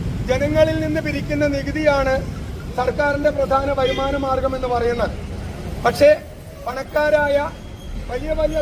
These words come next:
തുകകൾ മുടക്കി സമൂഹത്തിൽ ജീവിക്കുന്ന ആളുകൾക്കൊന്നും ആ രീതിയിലുള്ള പ്രത്യേകിച്ച് ബാധ്യതകൾ വരുത്താതെ പാവപ്പെട്ട ജനങ്ങളുടെ മേൽ കൈയിട്ട് വാരുന്ന പോക്കറ്റ് കൊള്ളയടിക്കുന്ന ഒരു പ്രവണതയാണ്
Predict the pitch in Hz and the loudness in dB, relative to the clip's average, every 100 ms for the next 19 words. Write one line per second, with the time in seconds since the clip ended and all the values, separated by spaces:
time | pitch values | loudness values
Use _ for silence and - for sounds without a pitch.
0 | 294 277 285 294 285 277 262 285 294 - | 0 2 4 2 -2 -2 -2 -4 -8 -8
1 | - - - - 262 262 302 285 160 269 | -4 0 0 0 0 2 4 4 4 0
2 | 277 285 - 294 285 277 277 285 285 269 | 2 2 2 2 2 2 2 6 4 4
3 | 254 277 254 - - - - - - - | 0 2 0 -2 -8 -6 -8 -8 -8 -2
4 | 277 302 294 294 294 294 294 277 240 285 | 2 2 0 -4 -2 0 2 0 -2 -4
5 | 285 302 285 269 269 277 269 269 262 254 | -2 -2 -2 -2 -2 2 2 4 4 4
6 | 262 254 240 - - - - - - - | 4 4 4 -2 -4 -4 -4 -2 0 2
7 | - 254 285 285 302 302 302 277 285 285 | 6 8 8 6 4 4 2 2 2 2
8 | 294 285 277 277 - 247 262 285 294 285 | 2 2 2 0 0 -2 -2 -4 0 4
9 | 277 277 269 262 - - - - - 233 | 4 2 0 -2 -2 -6 -6 -8 2 4
10 | 277 311 285 320 277 269 311 311 285 294 | 6 6 2 2 2 4 8 6 6 -2
11 | 277 277 269 254 269 269 269 254 | 0 0 0 -2 -2 0 0 0